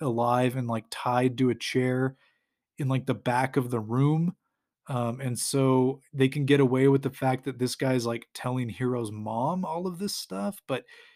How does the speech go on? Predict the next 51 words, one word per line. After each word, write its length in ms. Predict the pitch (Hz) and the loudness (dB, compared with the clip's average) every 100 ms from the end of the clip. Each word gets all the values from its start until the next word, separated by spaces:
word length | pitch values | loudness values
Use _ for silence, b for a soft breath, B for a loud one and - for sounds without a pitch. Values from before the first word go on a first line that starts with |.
| B B | B B
it 100 | 147 | -4
just 240 | 202 202 | -2 -4
seemed 200 | 170 170 | -4 -2
really 180 | 156 156 | 0 0
clumsy 600 | 139 - 143 135 151 160 | 0 -2 0 0 0 2
and 120 | 135 | 0
was 160 | 127 117 | 0 -2
like, 180 | 120 117 | -2 0
"Well, 240 | 139 143 | 2 4
we 100 | 139 | 2
have 200 | 127 143 | 0 -2
to 80 | 139 | -4
do 240 | 120 147 | 4 4
this, 200 | 135 127 | 6 2
so 120 | - 131 | 0 0
we're 80 | |
gonna 140 | 135 123 | 0 -2
shoehorn 600 | - 147 139 131 131 127 | -2 2 2 2 -2 -2
these, 200 | 127 117 | -2 -4
like, 180 | 120 - | -6 -4
three 180 | 135 | -2
or 40 | 131 | 0
four 180 | 131 120 | -2 -4
pages 440 | - 127 120 113 | 0 0 0 -4
into 600 | 135 123 120 - 120 113 - _ _ _ _ _ | -4 -6 -6 -6 -6 -6 -10 _ _ _ _ _
this 180 | 135 131 | -2 0
second 300 | - 127 127 | 2 2 2
issue." 280 | 131 135 123 | 2 2 2
And 160 | 143 151 | 2 2
that 220 | 147 139 | 0 -2
clumsy 400 | - 214 196 170 | 0 2 2 2
origin 420 | 147 175 151 151 | 4 6 4 2
aside, 640 | 117 - 135 180 131 123 - b b - | 0 0 2 2 2 -2 -6 b b -2
like, 160 | 131 127 | 0 4
the 100 | 131 | 4
rest 320 | 147 208 - | 4 0 0
of 100 | 185 | 0
the 220 | 151 143 | 2 2
issue, 300 | 175 135 117 - - _ - | 2 0 -4 -6 -20 _ -4
like, 180 | 135 131 | -2 0
just 180 | 139 131 | -4 2
over 300 | 151 175 170 | 4 4 4
in 60 | 151 | 0
a 80 | 120 | -2
snap. 440 | - 170 190 143 | -2 -2 -2 0
Like, 140 | 123 | 0
it's, 100 | 131 | 0
there's, 160 | 135 143 | 0 0
like, 180 | 147 - | 0 0
four 200 | 170 170 | 2 2
scenes. 520 | - 202 139 95 - | 4 2 2 -2 -14